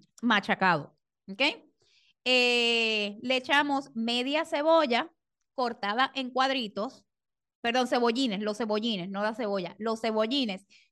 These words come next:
como cuatro o cinco, eh, tubitos de esos que vienen, ¿verdad? Los tallos,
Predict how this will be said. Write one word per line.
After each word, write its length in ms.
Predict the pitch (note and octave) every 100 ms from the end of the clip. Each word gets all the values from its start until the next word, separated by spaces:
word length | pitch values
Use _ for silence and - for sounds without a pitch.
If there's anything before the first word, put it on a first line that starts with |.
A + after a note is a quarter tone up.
| _
como 1080 | D4 C#4 C#4 C#4 C#4 C4+ C4+ C4+ C4+ C4+ - _ _ _
cuatro 540 | - C#4+ D4+ F#4 F4+ D4+
o 40 |
cinco, 640 | - D4+ D#4+ D#4 A3 G#3 _ _ _ _ _ -
eh, 240 | A#3+ A#3
tubitos 500 | A#3 A#3 C#4 C#4+ A#3+
de 100 | A3+
esos 180 | A#3+ D4
que 100 | A#3+
vienen, 300 | B3 C#4 A3+
¿verdad? 280 | G3+ A#3 C4
Los 180 | A3+ -
tallos, 460 | D4 B3+ F#3+ -